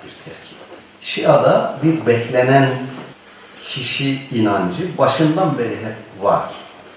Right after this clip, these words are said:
Şia'nın bütün kollarında var. Muhtedil olanlarında da var, kulak olanlarında da var. Hepsinde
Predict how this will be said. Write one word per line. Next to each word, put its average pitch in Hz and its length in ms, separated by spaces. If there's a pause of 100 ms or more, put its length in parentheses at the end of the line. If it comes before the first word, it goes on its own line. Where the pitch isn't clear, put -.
(400)
Şia'nın 202 500
bütün - 220
kollarında 98 680
var. - 120 (520)
Muhtedil 147 480
olanlarında 101 680
da 165 120
var, 156 180 (240)
kulak 131 380
olanlarında 98 640
da 147 140
var. 143 200 (160)
Hepsinde 156 600